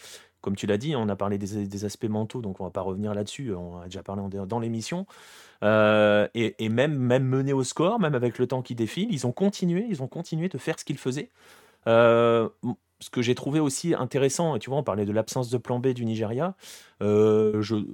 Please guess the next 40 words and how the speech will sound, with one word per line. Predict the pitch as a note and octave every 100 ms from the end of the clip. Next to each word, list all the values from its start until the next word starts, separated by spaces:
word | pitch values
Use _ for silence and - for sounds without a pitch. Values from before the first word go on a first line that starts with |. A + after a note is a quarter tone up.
| - _
c'est | - -
la | C3
variété | B2+ C#3 D3 D3 D3 B2+ -
aussi | B2+ - A2
des | G#2+
offensives | A#2 - A#2 B2 G#2+
côté | - A2+ A2+
ivoirienne | G#2+ G#2 A2+ A2
ce | G#2
soir. | G#2+ C3+ F#3 - _ - _
Euh, | G#2+ A2
ça | - A2
a |
tenté | G#2+ G#2+ A2+
des | G#2+
frappes | G#2 A2 A#2+
lointaines, | A2+ G#2+ C3 C3+
ça | C3+ A2
a |
tenté | G#2+ A2 A2
des | G#2+ G#2+
centres. | - D3 C#3+ -
On | A#2
avait, | G#2+ A2+ A2
quand | A#2 G#2+
c'est, | A#2
quand | A2 A#2+
tu | B2+
allais | A#2+ B2
du | A#2
côté | A#2+ B2+
d'Adri-, | A#2 A#2 A2+ G#3 -
d'Adingra, | A#2 A#2+ A#2+ B2 B2+
tu | G#2+
savais | A2+ A#2+
que | -
ça | A2+
allait | A2+
provoquer, | - B2 B2 A2+ C3 C3 B2
euh, | A2